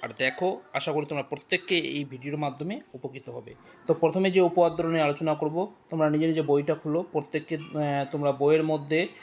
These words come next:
এ, দেখো, বিরানব্বই পেজ অর্থাৎ নাইনটি টু পেজটা খোলো, সেখানে একটা উপপাদ্য দেওয়া আছে। দেখো, উপপাদ্য চার। তো এখানে প্রশ্নটা কি আছে কি, আমি সেটা পড়ে দিচ্ছি, আর এই উপপাদ্যটা তোমাদেরকে বুঝিয়ে দিব। আশা করি তোমরা প্রত্যেককেই,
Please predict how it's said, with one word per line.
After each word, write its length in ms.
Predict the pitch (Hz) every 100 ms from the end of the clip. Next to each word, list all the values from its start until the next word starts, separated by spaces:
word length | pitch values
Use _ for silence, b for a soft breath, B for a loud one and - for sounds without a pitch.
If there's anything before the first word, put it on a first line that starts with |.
| B B
এ, 180 | 175 156
দেখো, 260 | 151 156 185
বিরানব্বই 600 | 143 151 160 165 165 160
পেজ 240 | 151 139
অর্থাৎ 240 | 143 143 151
নাইনটি 340 | 143 156 165
টু 140 | 160 156
পেজটা 300 | 160 160 165
খোলো, 280 | 160 156 185
সেখানে 340 | - 156 151
একটা 160 | 151 147
উপপাদ্য 420 | 139 147 147 151
দেওয়া 260 | 151 147 147
আছে। 220 | 185 208 B B B -
দেখো, 220 | 156 156
উপপাদ্য 680 | 135 135 160 156 147 156 220 214
চার। 320 | - 151 117 127 - -
তো 60 |
এখানে 240 | 151 170 165
প্রশ্নটা 520 | 156 143 143 170 165
কি 180 | 170 -
আছে 280 | 139 -
কি, 240 | 165 175 -
আমি 120 | 156
সেটা 240 | 151 147 143 151
পড়ে 140 | 160
দিচ্ছি, 300 | 160 - 208 143
আর 100 | 139
এই 220 | 151 156
উপপাদ্যটা 460 | 143 160 156 160
তোমাদেরকে 600 | 156 156 151 151 147 - 143
বুঝিয়ে 360 | 135 151 185
দিব। 220 | 196 214 220 B B -
আশা 300 | 156 - 185
করি 180 | 190
তোমরা 360 | 190 160 160 190
প্রত্যেককেই, 680 | - 151 - 196 - 254